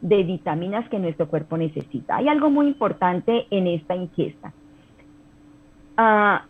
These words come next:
no se dejen convencer tanto de, de a veces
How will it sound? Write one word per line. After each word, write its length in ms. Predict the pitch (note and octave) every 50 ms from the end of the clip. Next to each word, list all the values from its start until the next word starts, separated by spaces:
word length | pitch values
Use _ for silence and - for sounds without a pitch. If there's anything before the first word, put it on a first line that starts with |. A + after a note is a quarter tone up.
| _ -
no 200 | B3 B3+ D4 D4+ D4
se 80 | D#4+
dejen 360 | D4+ D4 C#4+ C#4+ C4+ D#4 C#4+ C#4+
convencer 720 | - C4+ A3+ G3+ E3 F3+ E3+ E3+ E3 - - G3 G3 G3+ -
tanto 520 | - A#3+ A3+ G#3+ G#3 G3 - A#3 A#3+ C4+ D#4 - - - - - - - - -
de, 580 | - F#3 F3 G3+ G3 F#3+ F#3 F#3 F3+ E3+ - -
de 180 | F3+ E3 G#3
a 80 | F#3+ F3+
veces 460 | F3 F#3 G3 G#3 G3+ - B3 B3+ A#3+